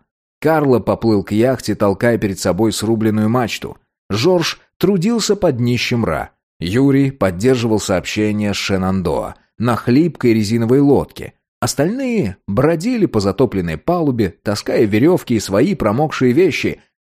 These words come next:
И тут мы всё чаще стали примечать на поверхности моря плавники акул,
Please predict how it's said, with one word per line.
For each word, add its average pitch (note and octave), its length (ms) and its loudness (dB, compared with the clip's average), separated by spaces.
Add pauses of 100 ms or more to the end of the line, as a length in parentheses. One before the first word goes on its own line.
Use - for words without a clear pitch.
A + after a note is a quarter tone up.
(120)
И E2 100 -6
тут E3 440 -4
мы A3 220 0
всё C3 260 0
чаще D3 520 -2
стали A#2+ 340 0
примечать A2 580 -2
на B2+ 100 -2
поверхности F#2+ 720 -2
моря G#2+ 380 -2
плавники A2+ 540 0
акул, C3+ 580 0